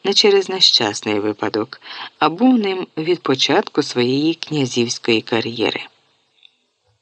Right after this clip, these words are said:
Досить згадати його відмову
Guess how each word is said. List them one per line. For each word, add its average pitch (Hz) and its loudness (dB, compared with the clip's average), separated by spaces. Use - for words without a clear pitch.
Досить 135 2
згадати 151 0
його 165 2
відмову 131 0